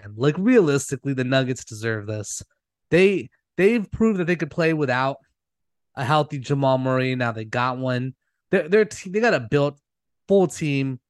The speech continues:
This is the year for the Nuggets. And I don't, again, we talked about this, the minutes that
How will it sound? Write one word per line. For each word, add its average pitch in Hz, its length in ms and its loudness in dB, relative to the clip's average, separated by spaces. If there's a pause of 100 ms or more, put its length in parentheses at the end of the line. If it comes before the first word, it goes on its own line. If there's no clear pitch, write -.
(140)
This 254 200 2
is 233 140 -4
the 180 100 2
year 156 360 0
for 156 180 4
the 151 80 2
Nuggets. 147 720 -6 (340)
And 160 140 -2
I 160 140 2
don't, 170 500 2
again, 160 480 0
we 143 100 -2
talked 156 340 -2
about 156 320 -4
this, - 300 -8 (320)
the 127 80 0
minutes 170 540 0
that 156 380 0